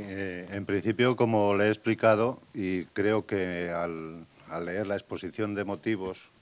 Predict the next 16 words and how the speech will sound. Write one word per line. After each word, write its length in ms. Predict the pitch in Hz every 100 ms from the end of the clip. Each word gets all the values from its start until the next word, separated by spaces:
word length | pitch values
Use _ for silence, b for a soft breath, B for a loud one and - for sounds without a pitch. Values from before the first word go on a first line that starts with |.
| _
que 100 | 87
llevaba 320 | 85 90 95
la 80 | 95
moción, 440 | 98 - 107 101 98 B B B B B -
nosotros 640 | 95 98 - 110 117 123
sobre 360 | - 104 85 90
la, 480 | 90 90 87 85 82
la 220 | 82 80
que 100 | 82
se 140 | 82
concedió 500 | 90 82 - 82 95
en 80 | 107
el 120 | 92
dos 180 | 82 78
mil 180 | 98 98
quince, 520 | - 117 - 117 127